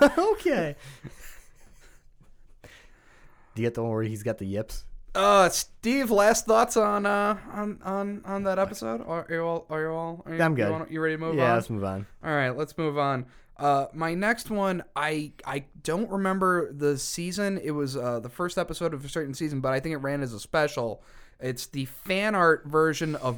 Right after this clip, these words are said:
Speaker 2: Brunch Squatch.
Speaker 1: Oh, that was a good episode.
Speaker 2: So what? It's a, it's a remake of an older episode called Brunch Squatch,
Speaker 1: Mm-hmm.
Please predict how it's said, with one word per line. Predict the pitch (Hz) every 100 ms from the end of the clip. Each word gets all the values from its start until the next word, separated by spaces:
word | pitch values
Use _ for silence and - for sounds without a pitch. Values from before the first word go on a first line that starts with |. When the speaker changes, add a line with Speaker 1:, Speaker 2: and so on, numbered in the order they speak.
| 113
Speaker 2:
Brunch | 143 147 143 -
Squatch. | 131 107 87 - -
Speaker 1:
Oh, | 135 143 139 135 135 123 120 113
that | 117 127 127
was | 120
a | 107 - - - - - - -
good | - 110 98
episode. | 92 - 85 95 92 98 -
Speaker 2:
So | - 185 170 165 - -
what? | 165 170 160 - -
It's | 147 -
a, | 143 127 - -
it's | 131 127
a |
remake | 110 113 175 254 202 160 -
of | 139 120
an | 120
older | 123 185 233 151
episode | 135 135 139
called | - 185
Brunch | 160 110 -
Squatch, | 104 110 -
Speaker 1:
Mm-hmm. | 123 131 131